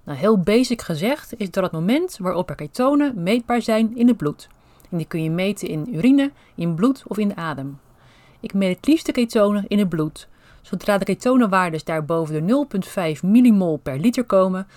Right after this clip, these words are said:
dan spreken we van nutritionele ketose of voedingsketose. Dus als iemand zegt in ketose te zijn,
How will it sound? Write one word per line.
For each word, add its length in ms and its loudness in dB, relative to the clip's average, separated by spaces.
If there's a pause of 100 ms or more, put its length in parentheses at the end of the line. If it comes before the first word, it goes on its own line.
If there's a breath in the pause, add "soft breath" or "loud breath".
(160 soft breath)
dan 120 -4
spreken 520 0
we 100 -2
van 360 -6
nutritionele 600 2
ketose 640 -2 (160)
of 280 -2
voedingsketose. 1000 -2 (960 soft breath)
Dus 240 -4
als 200 2
iemand 280 -4
zegt 260 -4
in 80 -4
ketose 480 0
te 120 -2
zijn, 360 -4